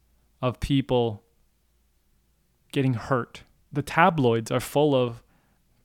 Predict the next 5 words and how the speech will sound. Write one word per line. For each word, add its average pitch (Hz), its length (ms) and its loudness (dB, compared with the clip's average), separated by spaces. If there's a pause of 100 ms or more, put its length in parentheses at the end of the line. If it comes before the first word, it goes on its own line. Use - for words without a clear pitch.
(240)
people 135 560 -2 (220)
O 143 140 4
Ding, 127 580 4 (720)
suicide, 120 960 2 (500)
depression, 123 800 0